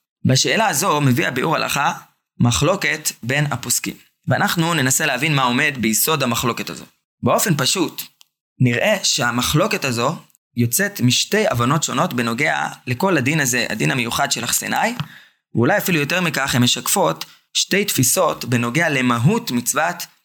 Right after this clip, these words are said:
הדלקת נרות חנוכה. השאלה היא, איך מבינים את ההלכה היסודית ביותר אולי בדיני הדלקת נרות חנוכה, נר איש וביתו? ההלכה הזו משמעותה שמעיקר הדין,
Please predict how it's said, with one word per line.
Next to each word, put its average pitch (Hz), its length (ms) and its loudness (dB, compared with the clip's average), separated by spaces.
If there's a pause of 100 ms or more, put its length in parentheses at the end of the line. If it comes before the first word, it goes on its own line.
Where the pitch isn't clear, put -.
(140)
הדלקת 123 580 -2 (120)
נרות 120 500 -2
חנוכה. - 380 -4 (960)
השאלה 131 420 2
היא, 175 220 0 (140)
איך 220 140 -2
מבינים 160 400 2
את 131 120 -4
ההלכה 120 380 0
היסודית 156 540 0
ביותר 156 400 0
אולי 123 260 2
בדיני 120 280 -2
הדלקת 139 400 -2
נרות 123 220 -4
חנוכה, 143 420 -2 (520)
נר 160 180 2 (200)
איש 156 260 0
וביתו? 117 460 -2 (340)
ההלכה 127 300 0
הזו 151 160 -2
משמעותה 123 580 0
שמעיקר 120 480 2
הדין, 190 380 0